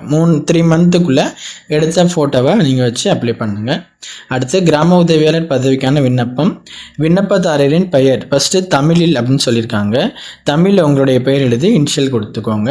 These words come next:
அதுவும் தமிழ்ல இருக்கட்டும். ஆங்கிலத்தில் எழுதும் பொழுது உங்களுடைய பெயர் மற்றும் இனிஷியலையும் நீங்க ஆங்கிலத்தில் எழுதிக்கோங்க.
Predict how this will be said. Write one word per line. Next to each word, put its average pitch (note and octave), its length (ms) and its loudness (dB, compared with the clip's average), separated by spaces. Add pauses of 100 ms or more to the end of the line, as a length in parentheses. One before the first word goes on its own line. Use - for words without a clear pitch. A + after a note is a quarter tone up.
(120)
அதுவும் D3+ 340 0
தமிழ்ல B2 280 0
இருக்கட்டும். B2 460 -2 (360)
ஆங்கிலத்தில் F3+ 520 2
எழுதும் C#3+ 260 2
பொழுது C3+ 280 2 (460)
உங்களுடைய D3 440 0
பெயர் D#3+ 240 0
மற்றும் C#3+ 300 0
இனிஷியலையும் C#3 440 0
நீங்க D#3 220 0
ஆங்கிலத்தில் B2+ 560 0
எழுதிக்கோங்க. A2 480 -4